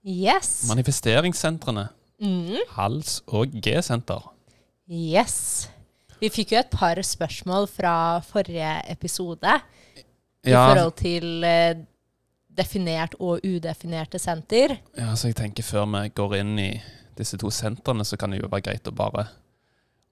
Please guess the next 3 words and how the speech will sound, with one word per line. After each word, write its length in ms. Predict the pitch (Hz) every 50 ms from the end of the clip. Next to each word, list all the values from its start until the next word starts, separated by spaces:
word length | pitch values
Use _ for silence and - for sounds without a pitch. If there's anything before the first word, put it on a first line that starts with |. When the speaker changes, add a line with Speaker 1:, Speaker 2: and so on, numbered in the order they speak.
| _ -
Speaker 2:
avdekke 760 | 110 107 110 120 123 131 120 123 131 - - - 123 110 107 107 - - - - - _ - - 120
det. 300 | 117 117 123 147 165 156 135 120 - - - -
Altså, 240 | 117 110 117 110 104